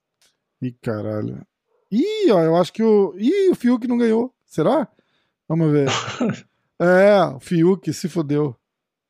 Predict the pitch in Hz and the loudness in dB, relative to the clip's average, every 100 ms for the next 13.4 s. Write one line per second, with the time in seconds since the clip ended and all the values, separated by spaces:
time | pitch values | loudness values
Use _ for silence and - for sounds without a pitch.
0 | _ 220 147 135 131 131 120 - 127 120 | _ -14 -6 -4 -4 -4 -6 -8 -8 -8
1 | - 165 175 220 226 208 185 170 135 143 | -6 -6 -2 -4 -2 -2 -2 -4 -2 -6
2 | 131 139 139 135 127 147 147 139 143 131 | -6 -12 -4 -4 -2 -2 -2 -8 -8 -6
3 | 120 113 113 107 123 175 208 180 180 139 | -8 -12 -8 -2 -2 -2 0 0 0 -2
4 | 123 - 117 117 113 143 147 156 151 - | -6 -10 -14 -12 -6 -2 -2 0 -2 -2
5 | 135 143 123 - _ _ _ _ _ _ | -4 -2 -4 -10 _ _ _ _ _ _
6 | _ _ _ _ _ _ _ _ _ 190 | _ _ _ _ _ _ _ _ _ -10
7 | 202 156 127 120 104 - _ - 135 135 | -10 -6 -4 -4 -6 -16 _ -12 -8 -6
8 | 117 104 107 _ _ _ _ - _ _ | -8 -14 -18 _ _ _ _ -20 _ _
9 | _ _ 185 202 208 202 208 - 175 165 | _ _ -4 -2 0 0 -2 -2 0 0
10 | 151 - 151 143 139 135 131 131 127 123 | -2 -4 -4 -4 -4 -4 -4 -4 -6 -4
11 | 135 - 123 110 107 120 - 131 123 143 | -6 -6 -10 -8 -8 -10 -6 -6 -4 -6
12 | 127 - 135 127 131 131 131 131 127 139 | -6 -4 -6 -4 -4 -4 -4 -6 -6 -6
13 | 139 117 107 120 | -8 -6 -8 -12